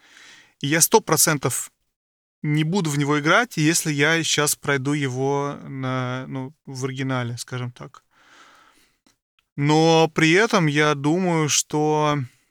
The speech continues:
я думаю, может, мне там остановиться, не играть щас в, в оригинальной версии, а вот чтобы потом был хоть какой-то стимул играть на,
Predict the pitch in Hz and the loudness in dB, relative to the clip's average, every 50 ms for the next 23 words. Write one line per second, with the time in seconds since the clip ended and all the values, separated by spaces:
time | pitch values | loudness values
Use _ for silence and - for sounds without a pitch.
0 | _ _ - - 165 175 175 185 190 175 170 175 170 - 180 170 165 156 - 160 | _ _ -2 2 2 4 6 6 6 6 6 6 4 4 4 4 4 4 4 4
1 | 156 151 156 156 - - - 156 147 143 202 285 - - - 156 143 139 131 127 | 4 4 4 2 2 2 2 2 2 2 2 2 2 2 2 2 2 2 0 0
2 | 123 - 170 220 311 - - 196 160 - - - - 135 131 135 139 131 135 135 | -2 0 2 2 2 2 0 0 0 0 -2 -2 -4 -6 -4 -4 -4 -4 -4 -4
3 | 135 135 131 127 123 123 120 117 123 120 120 - - - 123 135 135 123 131 _ | -2 -2 0 0 -2 -4 -4 -4 -6 -6 -4 -6 -6 -6 -6 -8 -8 -10 -10 _
4 | _ _ _ _ _ _ _ _ - - - - 135 - - 147 - - 156 147 | _ _ _ _ _ _ _ _ -16 -14 -8 -8 -8 -4 -4 -4 -2 -2 -2 -2
5 | 143 135 - - 151 147 147 139 131 - - 147 135 - 151 147 135 - 127 - | -4 -6 -8 -4 -2 -2 -2 -4 -6 -8 -8 -8 -4 -4 -4 -4 -4 -4 -6 -6
6 | - - 151 143 139 135 135 127 135 135 127 127 127 - - - 139 131 131 127 | -6 -4 -4 -4 -2 -4 -4 -4 -4 -4 -4 -6 -6 -10 -12 -10 -8 -6 -6 -6
7 | 127 | -8